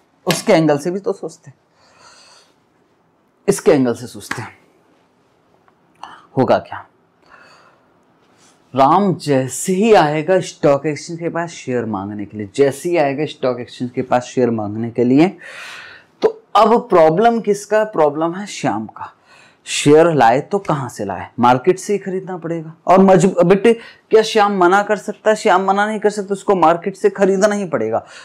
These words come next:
तो मार्केट से खरीदेगा, सोचो कितने रुपए में? छह सौ रुपए में खरीदेगा। और कितने रुपए में देना पड़ेगा? मजबूरी है, पाँच सौ रुपए में देना पड़ेगा। "सर, सौ रुपए का लॉस हो गया।" हाँ,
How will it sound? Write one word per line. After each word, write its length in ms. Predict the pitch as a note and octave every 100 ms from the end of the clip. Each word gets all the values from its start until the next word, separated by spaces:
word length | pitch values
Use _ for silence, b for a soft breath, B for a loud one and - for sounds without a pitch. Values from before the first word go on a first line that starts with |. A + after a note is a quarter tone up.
| _
तो 80 | F#3+
मार्केट 480 | E3+ E3 F3 A#3 A#3
से 140 | A3
खरीदेगा, 600 | A3 G#3 F#3 D3 C3+ C3 -
सोचो 340 | - G#3+ A3
कितने 360 | A3 G#3 G#3 G3+
रुपए 260 | E3 C#3+
में? 160 | B2+ C3 b b b _
छह 200 | - A3
सौ 180 | F#3 G#3
रुपए 180 | D#3+ C3
में 200 | C3+ C#3+
खरीदेगा। 540 | C3+ G#2+ G2+ G2 B2 B B -
और 140 | F#3+
कितने 440 | G3 A3 - A3 B3+
रुपए 200 | A#3+ B3
में 240 | B3 G#3+
देना 280 | G3 A3 A#3
पड़ेगा? 340 | A3+ A3 F#3+
मजबूरी 600 | F3 E3+ E3 F3+ A#3 A3+
है, 80 | G3
पाँच 300 | E3 D#3+ E3
सौ 160 | - G3+
रुपए 280 | F#3+ F#3+ F#3+
में 140 | F#3
देना 220 | D#3 D3+ C#3+
पड़ेगा। 200 | D#3+ E3
"सर, 220 | F#3 F3
सौ 260 | D#3+ F3+
रुपए 260 | F3+ E3 E3
का 80 | D#3
लॉस 320 | A#2+ A2 -
हो 80 | A2
गया।" 180 | B2 A2 B B -
हाँ, 280 | G#3 F#3